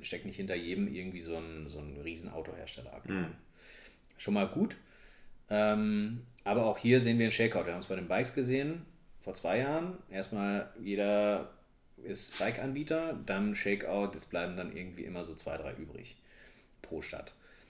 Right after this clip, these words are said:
Speaker 1: Das gleiche ist bei den E-Rollern sicherlich auch der Fall. Ähm,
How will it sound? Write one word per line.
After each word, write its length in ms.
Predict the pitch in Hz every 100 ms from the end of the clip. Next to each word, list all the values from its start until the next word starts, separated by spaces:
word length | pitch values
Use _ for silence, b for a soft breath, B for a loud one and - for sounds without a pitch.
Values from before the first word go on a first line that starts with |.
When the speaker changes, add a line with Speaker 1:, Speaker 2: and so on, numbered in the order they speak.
| b b -
Speaker 1:
Das 80 | -
gleiche 260 | 90 98
ist 100 | 98
bei 100 | 98
den 140 | 87 90
E-Rollern 380 | 107 113 107
sicherlich 380 | 98 101 98 90
auch 140 | 107 120
der 140 | 131
Fall. 440 | - 131 139 156 - - - - -
Ähm, 680 | 92 95 95 92 92 87